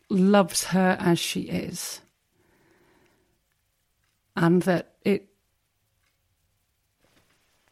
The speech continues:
making her better is not the godly thing,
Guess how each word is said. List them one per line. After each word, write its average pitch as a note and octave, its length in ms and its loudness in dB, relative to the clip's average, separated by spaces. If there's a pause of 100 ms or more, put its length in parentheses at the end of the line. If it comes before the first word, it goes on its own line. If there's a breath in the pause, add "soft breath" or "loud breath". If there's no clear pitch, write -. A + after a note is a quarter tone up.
(680)
making G#3+ 540 10
her F#3+ 160 8
better G3 420 6
is F#3+ 160 6
not F#3 720 4
the F#3 120 4
godly F3 460 4
thing, F3+ 580 0